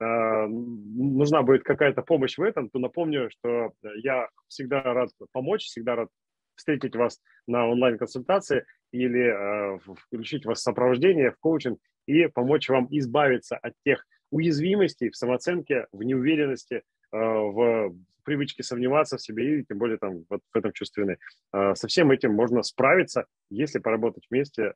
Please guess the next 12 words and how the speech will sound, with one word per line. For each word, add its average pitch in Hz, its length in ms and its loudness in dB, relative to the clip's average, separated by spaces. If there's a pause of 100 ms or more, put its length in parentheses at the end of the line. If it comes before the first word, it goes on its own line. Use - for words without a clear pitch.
это 104 420 -4
всё 107 300 -2
доступно. - 460 -8 (800)
Ну 160 140 2
и 147 160 4
напоследок 143 920 2
хочу 135 260 2
вам 117 140 2
пожелать 131 420 2
такую 123 300 -2
вот 110 180 -2
метафору, 123 560 -2